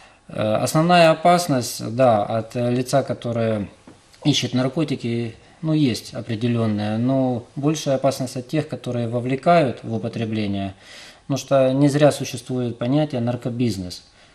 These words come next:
То есть, раз есть бизнес, должен быть потребитель. А раз ду-, е-, должен быть потребитель, то его активно будут искать лица, осуществляющие сбыт. То есть, вот этими вопросами мы уже конкретно занимаемся. То есть, и, будем так говорить, есть определённая специфика документирования состава преступлений,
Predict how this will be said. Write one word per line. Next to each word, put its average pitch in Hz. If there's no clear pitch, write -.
То 127
есть, 113
раз 127
есть 120
бизнес, 170
должен 123
быть 117
потребитель. 107
А 120
раз 120
ду-, 131
е-, 123
должен 117
быть 117
потребитель, 147
то 131
его 127
активно 135
будут 127
искать 117
лица, 131
осуществляющие 131
сбыт. 107
То 127
есть, 117
вот 151
этими 139
вопросами 135
мы 143
уже 139
конкретно 139
занимаемся. 117
То -
есть, 127
и, 127
будем 131
так 127
говорить, 123
есть 180
определённая 151
специфика 160
документирования 107
состава 110
преступлений, 110